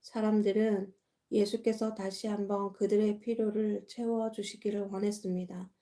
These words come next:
그러나 예수님은 사람들의 이 제의를 거절하셨습니다. 그러자 그들의 관심은 물질적인 것이었으므로 그들은 흩어졌습니다.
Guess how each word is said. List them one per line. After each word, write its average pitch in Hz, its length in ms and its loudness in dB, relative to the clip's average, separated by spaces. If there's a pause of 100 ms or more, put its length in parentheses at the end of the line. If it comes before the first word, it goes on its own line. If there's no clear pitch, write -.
(380)
그러나 208 540 4
예수님은 208 800 4 (760)
사람들의 202 920 0 (560)
이 214 260 2
제의를 202 580 6
거절하셨습니다. 196 1200 -4 (420)
그러자 202 580 -2
그들의 208 340 0
관심은 202 760 -2 (220)
물질적인 196 720 -2
것이었으므로 190 1040 -4 (500)
그들은 208 500 2
흩어졌습니다. 185 1080 -4